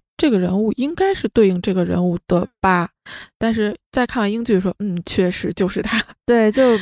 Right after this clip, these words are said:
Speaker 2: 比如刚才我们说的那个爵士的姐姐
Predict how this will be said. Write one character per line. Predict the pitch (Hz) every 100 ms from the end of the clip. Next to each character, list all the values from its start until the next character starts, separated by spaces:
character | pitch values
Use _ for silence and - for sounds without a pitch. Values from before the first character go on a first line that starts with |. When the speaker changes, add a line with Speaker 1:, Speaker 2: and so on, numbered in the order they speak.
| -
Speaker 2:
比 | 202
如 | 196
刚 | 208 240
才 | 240
我 | 208
们 | 180 147
说 | - 196
的 | 202 190 175 - _ _ -
那 | 208
个 | 196
爵 | - 190
士 | 196 262
的 | 196
姐 | - 170 -
姐 | 165 160